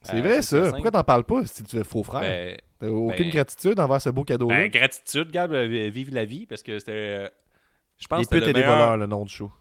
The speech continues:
Speaker 2: c'est le meilleur spectacle que j'ai vu. C'est pas le, le
Speaker 1: Ouh.
Speaker 2: meilleur spectacle d'humour que j'ai vu, c'est le meilleur spectacle que j'ai
Speaker 1: Puis t'en
Speaker 2: vu.
Speaker 1: as vu beaucoup des spectacles d'humour.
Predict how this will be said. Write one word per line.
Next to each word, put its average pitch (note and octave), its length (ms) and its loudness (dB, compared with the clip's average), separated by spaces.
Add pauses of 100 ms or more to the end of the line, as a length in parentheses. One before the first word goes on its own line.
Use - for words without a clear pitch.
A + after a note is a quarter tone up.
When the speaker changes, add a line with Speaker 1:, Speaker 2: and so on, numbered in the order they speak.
(200)
Speaker 2:
c'est - 140 -10
le A2 100 -2
meilleur D3+ 260 2
spectacle - 460 -6
que A#2+ 80 -10
j'ai G#2 160 -10
vu. G#2 200 -16 (200)
C'est - 140 -20
pas A#2 100 -8
le, A2 80 -4
le E3 40 -4
Speaker 1:
Ouh. C#4+ 240 2
Speaker 2:
meilleur A#2 300 -2
spectacle G#2 380 -6 (120)
d'humour B2+ 600 0
que C#3+ 100 -8
j'ai D3+ 160 -10
vu, G3 200 -12
c'est - 120 -16
le G2+ 80 -10
meilleur A#2 260 -10
spectacle - 600 -8
que F2 100 -20
j'ai F2 100 -20
Speaker 1:
Puis F2+ 80 -16
t'en G#2 120 0
Speaker 2:
vu. A#2 60 0
Speaker 1:
as - 20 0
vu D#3 100 -2
beaucoup E3+ 260 -4
des F#3+ 120 -2
spectacles G#2+ 400 -6
d'humour. F#2+ 340 -8